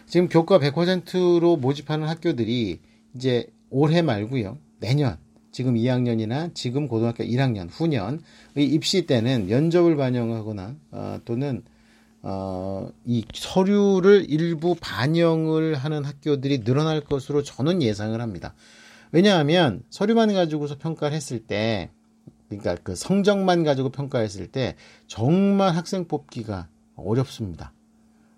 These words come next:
아, 이 어렵단 말이 정말로 뽑는 것 자체가, 뽑는 방법이 어렵다는 의미가 아니라, 아, 그런 우수한 학생을 선발해내기가 정말 어렵다는 겁니다.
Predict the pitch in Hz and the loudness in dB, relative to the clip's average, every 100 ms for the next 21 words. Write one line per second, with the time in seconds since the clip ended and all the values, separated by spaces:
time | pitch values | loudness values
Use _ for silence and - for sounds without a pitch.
0 | _ _ - 107 147 208 135 151 - 175 | _ _ -6 -2 4 6 6 2 2 2
1 | 139 104 135 147 90 _ _ - 120 156 | 2 -2 -2 -4 -6 _ _ -6 -2 2
2 | 175 180 180 - 240 254 254 240 220 - | 2 2 -2 -4 -2 0 2 2 0 -2
3 | 110 - 143 127 85 - _ _ - 226 | -6 -6 -2 -2 -4 -10 _ _ 0 4
4 | 226 214 139 139 208 220 214 170 240 254 | 4 2 0 2 4 8 6 6 0 0
5 | - _ _ _ _ 123 175 220 - - | -6 _ _ _ _ 4 8 6 4 0
6 | 180 165 156 127 117 107 117 92 85 110 | 0 0 -2 -2 -2 -2 -4 -4 -6 -6
7 | 131 87 76 _ _ _ _ _ _ _ | -6 -6 -12 _ _ _ _ _ _ _
8 | - 120 123 123 - - 196 220 170 117 | -4 0 0 0 -2 2 4 4 4 0
9 | 185 175 - 196 202 208 - 196 185 180 | -2 -6 -4 0 0 0 -2 -4 0 0
10 | 196 214 247 - _ - - 240 240 220 | 2 2 0 -6 _ -20 0 2 4 4
11 | 226 208 196 175 151 127 113 117 107 98 | 4 4 2 0 -2 -2 -2 -2 -2 -4
12 | 120 147 180 165 120 - 143 120 82 80 | -2 2 4 4 2 0 0 0 -4 -12
13 | 80 71 | -16 -20